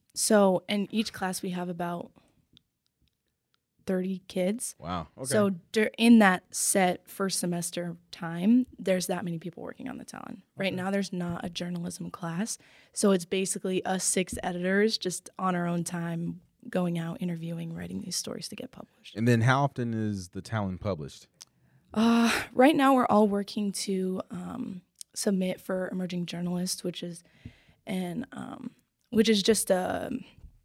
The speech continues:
Speaker 1: like, a, uh, award you can earn
Speaker 2: Okay.
Speaker 1: as a high school journalist. Um, so we've been posting a lot of stories recently because we're trying to get some awards and recognitions.
Speaker 2: Okay, good. And so, Julian, uh, what's been your favorite part of being a part of the Talon?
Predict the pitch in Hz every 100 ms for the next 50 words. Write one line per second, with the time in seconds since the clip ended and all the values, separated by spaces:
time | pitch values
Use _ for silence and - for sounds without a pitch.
0 | _ _ _ _ - - 220 190 180 -
1 | _ _ - 190 180 180 175 - - -
2 | 57 - 196 180 180 190 190 202 202 190
3 | 214 240 - 107 98 90 190 190 180 -
4 | 185 175 175 180 220 - - - _ _
5 | 196 190 170 165 - - 226 214 226 226
6 | 190 196 208 196 185 185 180 - 180 175
7 | 185 185 - - - 185 180 185 - 185
8 | 185 180 170 - - - - - - -
9 | 175 180 - - - - 196 - 202 196
10 | - - 185 202 _ _ 254 170 80 _
11 | _ - 120 143 127 160 143 120 107 104
12 | 90 107 90 165 208 202 180 131 - 123
13 | 135 113 _ 120 110 101 73 92 95 87
14 | 85 107 104 101 98 78 82 - - 95
15 | - 82 78 - 85 65 65